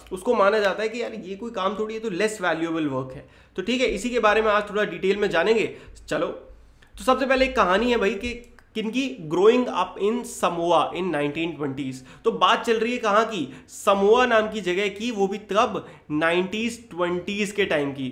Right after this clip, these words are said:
तो थोड़ा पुरानी बात है, ठीक है, अब से compare नहीं कर सकते, I know। Short में बताता हूँ बहुत फटाफट, time waste नहीं करेंगे यहाँ पे। तो Samoan आइलैंड नाम की एक जगह है जो कि कहाँ है, Large Pacific,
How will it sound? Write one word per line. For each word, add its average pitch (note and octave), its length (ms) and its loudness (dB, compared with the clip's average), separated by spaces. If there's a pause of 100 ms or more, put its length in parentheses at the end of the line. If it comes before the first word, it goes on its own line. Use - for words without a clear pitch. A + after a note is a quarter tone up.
तो F3 80 -8
थोड़ा F#3+ 220 0 (140)
पुरानी E3 440 2
बात D3+ 280 0
है, C3+ 220 -6
ठीक F#3+ 180 -8
है, A#3 140 0
अब F3+ 220 0
से - 180 0
compare F#3 480 -2
नहीं E3 160 -2
कर E3+ 120 -4
सकते, D3+ 360 -2
I C3 40 -4
know। C3 140 -6 (840)
Short A#3 260 0
में B3+ 100 2
बताता A3 260 4
हूँ A3+ 100 0
बहुत A3+ 220 0
फटाफट, D#3+ 460 0
time G3+ 180 2
waste G3+ 160 0
नहीं F#3 100 0
करेंगे C#3+ 220 0
यहाँ B2+ 120 -8
पे। - 180 -16 (480)
तो C#4 80 0
Samoan B3+ 400 6
आइलैंड A#3+ 300 4
नाम A3 180 2
की A3+ 120 -4
एक G3+ 80 -6
जगह E3 200 0
है G#3 60 0
जो G#3 120 0
कि A3+ 80 -4
कहाँ G3+ 280 0
है, A3+ 120 0 (200)
Large G#3 560 0 (200)
Pacific, G#3+ 640 0